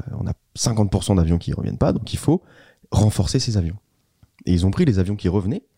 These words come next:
ils ont vu là où il y avait le plus d'impact, là où il y avait le plus de trous, le plus de tirs, et ils ont renforcé ces endroits-là. Ils ont renvoyé des avions avec ces renforts, pareil,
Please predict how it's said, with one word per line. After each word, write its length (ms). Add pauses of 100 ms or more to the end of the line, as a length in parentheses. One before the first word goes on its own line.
(280)
ils 220
ont 60
vu 320
là 200
où 60
il 60
y 40
avait 160
le 120
plus 180
d'impact, 500
là 100
où 20
il 60
y 40
avait 100
le 120
plus 240
de 80
trous, 280
le 120
plus 180
de 80
tirs, 380 (420)
et 80
ils 160
ont 80
renforcé 600 (420)
ces 220
endroits-là. 340 (460)
Ils 140
ont 40
renvoyé 300
des 160
avions 180
avec 160
ces 100
renforts, 460
pareil, 300